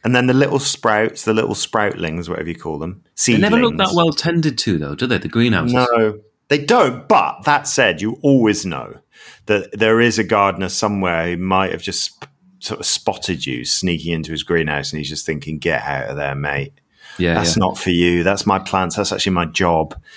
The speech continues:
Speaker 1: It's
Speaker 2: So
Speaker 1: not
Speaker 2: it's
Speaker 1: really for you to be poking around in there. I should have locked it. I forgot."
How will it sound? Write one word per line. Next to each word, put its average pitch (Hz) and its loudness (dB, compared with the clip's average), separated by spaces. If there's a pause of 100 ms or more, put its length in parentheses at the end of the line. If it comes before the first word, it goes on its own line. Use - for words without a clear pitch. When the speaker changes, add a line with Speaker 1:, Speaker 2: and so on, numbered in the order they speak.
(160)
Speaker 1:
It's 98 0
Speaker 2:
So 110 4
Speaker 1:
not 143 4
Speaker 2:
it's 107 2
Speaker 1:
really 107 4
for - -6
you 87 2
to - -10
be 87 -2
poking 95 -2
around 92 0
in 73 -8
there. 67 -8
I - -4
should 98 2
have 82 -6
locked 90 -2
it. 73 -2
I - -6
forgot." 76 -6